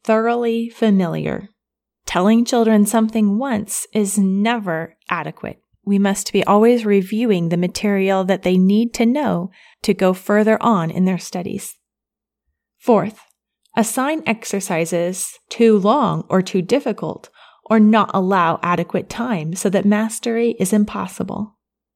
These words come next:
We must remember our own students' abilities as we give them work to do, and not frustrate them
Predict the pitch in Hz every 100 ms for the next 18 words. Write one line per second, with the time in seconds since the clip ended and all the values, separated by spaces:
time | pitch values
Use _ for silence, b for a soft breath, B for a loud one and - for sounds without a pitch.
0 | _ _ - 220 208 196 - 208 208 220
1 | 233 226 - 180 - 196 208 226 226 233
2 | - 190 190 185 - 185 240 247 170 165
3 | 185 - - - 190 190 196 190 214 208
4 | 180 160 175 180 - - - 156 196 165
5 | 180 _ _ - 190 190 180 - 262 285
6 | - 160 - - 151 151